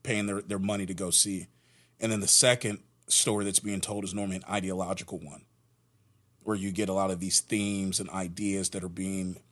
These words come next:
seeded into the film and going into a person's mind. And then lastly,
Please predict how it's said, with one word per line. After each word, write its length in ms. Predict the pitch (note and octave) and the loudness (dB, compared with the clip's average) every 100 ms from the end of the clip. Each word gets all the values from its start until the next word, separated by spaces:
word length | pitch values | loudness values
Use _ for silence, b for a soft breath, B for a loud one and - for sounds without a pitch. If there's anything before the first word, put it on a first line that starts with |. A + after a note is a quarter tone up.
| _ _ _ _ _ _ - - | _ _ _ _ _ _ -10 6
seeded 520 | - - D#3+ A#2+ F2+ - | 10 10 8 4 2 0
into 600 | A#2 A2+ - A#2 G#2 G2 - | 2 4 4 4 2 0 -2
the 100 | F#2+ | -4
film 420 | - G#2 F#2 F2 _ _ - | -2 -2 -2 -6 _ _ -8
and 120 | G2+ | -2
going 200 | G2+ G2 | 0 2
into 160 | F#2+ G#2 | 0 -2
a 40 | |
person's 400 | - G2+ G2 F#2 | -4 -2 -2 -4
mind. 240 | G2 G2 | -4 -4
And 80 | F#2+ | -4
then 80 | F#2 | -4
lastly, 720 | F#2+ A#2 C#3+ C#3+ - F#2 F2 | -2 -2 0 0 0 -2 -8